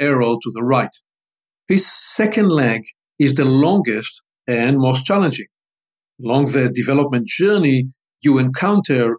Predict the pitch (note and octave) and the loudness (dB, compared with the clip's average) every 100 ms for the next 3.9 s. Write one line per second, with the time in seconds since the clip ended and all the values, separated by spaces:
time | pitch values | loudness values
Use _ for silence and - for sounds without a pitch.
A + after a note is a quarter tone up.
0 | - C3 C3 - B3+ A#3+ E3 - B2+ A2+ | -2 -2 -2 -2 0 0 -2 -2 -2 0
1 | A#2 A2 _ _ _ _ _ F#3 G#3 D3+ | -2 -4 _ _ _ _ _ 0 2 4
2 | C3+ C3+ C3 G#3 - B2+ A#2 C3 - _ | 2 0 2 0 0 -2 -2 -4 -8 _
3 | _ - C3 G#2 G2+ F3+ F#3 E3 C#3 | _ -8 -6 -6 0 2 4 2 0